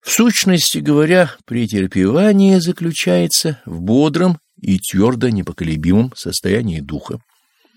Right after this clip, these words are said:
И внешние условия имеют значение постольку, поскольку они воздействуют на это состояние.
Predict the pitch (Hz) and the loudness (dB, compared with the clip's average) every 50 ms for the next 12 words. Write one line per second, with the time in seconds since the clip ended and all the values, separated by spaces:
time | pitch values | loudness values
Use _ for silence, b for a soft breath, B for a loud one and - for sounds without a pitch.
0 | _ _ _ _ _ _ _ _ _ _ - 98 92 92 95 104 104 98 - - | _ _ _ _ _ _ _ _ _ _ -2 0 2 2 2 2 2 0 -2 -4
1 | - 92 90 90 92 90 - - - 90 92 98 104 113 117 120 131 139 143 127 | -4 -2 -2 0 -2 -2 -4 -4 -2 0 2 2 4 2 2 2 2 0 0 0
2 | 127 143 143 139 - 160 156 151 147 139 - 87 85 - - - 90 82 82 - | -2 -2 -4 -2 -4 -4 -4 -4 -4 -4 -4 -4 -4 -4 -6 -4 -4 -4 -4 -6
3 | - - - 95 - - 101 92 - 95 92 92 92 92 87 78 71 73 82 85 | -6 -6 -4 -4 -4 -4 -4 -4 -2 0 2 2 2 2 0 -2 -4 -4 -2 -2
4 | 90 - - 123 120 120 117 110 - 110 110 - - - - 143 135 120 95 78 | -2 -2 -4 -4 -4 -2 -2 -4 -2 -4 -6 -6 -6 -4 -2 0 0 0 -2 -4
5 | 73 | -8